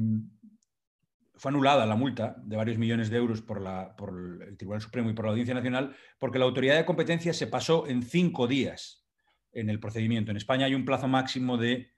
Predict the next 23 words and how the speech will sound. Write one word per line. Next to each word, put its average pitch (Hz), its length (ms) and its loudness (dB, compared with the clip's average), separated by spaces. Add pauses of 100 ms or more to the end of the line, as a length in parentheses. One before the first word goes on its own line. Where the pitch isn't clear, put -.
(340)
dieciocho, 110 1040 -2
eh, 92 500 -12 (220)
meses, 110 380 -6
¿no? - 140 -12 (100)
Y 107 60 -14
entonces, 107 260 -6
en 110 80 -4
vez 113 120 0
de 117 60 0
hacer 113 180 -2
dieciocho 117 380 -2
meses, 147 480 -2
pues 95 200 -18
hizo 117 380 -8
dieciocho 104 420 -8
meses 110 240 -4
más 98 180 -8
cinco. 90 300 -14 (100)
Se - 140 -14
anuló 104 240 -4
la 101 100 -4
multa, 92 340 -12
¿no? 156 120 -12